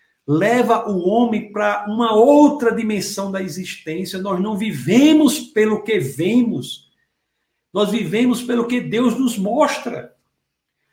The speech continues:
Então, esse Deus, se você é cristão, é, diz pra você, como disse a Moisés, "Eu sou o Deus de Abraão." E o Deus de Abraão não é um Deus como a brisa que balança a folha da, da árvore.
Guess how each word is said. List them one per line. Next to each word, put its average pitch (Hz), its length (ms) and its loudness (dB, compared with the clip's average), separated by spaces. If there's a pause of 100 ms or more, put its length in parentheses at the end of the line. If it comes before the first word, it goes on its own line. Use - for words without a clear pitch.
(400)
Então, 240 200 6
esse 311 680 4
Deus, 233 400 4
se 226 80 -6
você 196 320 -6
é 196 80 -10
cristão, 139 680 -12 (1120)
é, 196 300 -4
diz 214 340 6
pra 247 180 0
você, 196 480 -2
como 160 300 -4
disse 190 280 -2
a - 20 -2
Moisés, 131 560 -2
"Eu 156 140 0
sou 185 420 -2
o 131 40 -8
Deus 165 260 2
de 180 120 0
Abraão." 226 920 4 (540)
E 170 120 -6
o 165 80 -2
Deus 185 420 2
de 190 80 -4
Abraão 185 600 0
não 190 260 -2
é 226 100 0
um 208 220 -2
Deus 233 320 4
como 226 240 -6
a 208 80 0
brisa 233 480 0
que 233 120 -12
balança 196 480 -6
a 180 40 -6
folha 180 340 -6
da, 180 300 -8
da 165 180 -8
árvore. 139 440 -4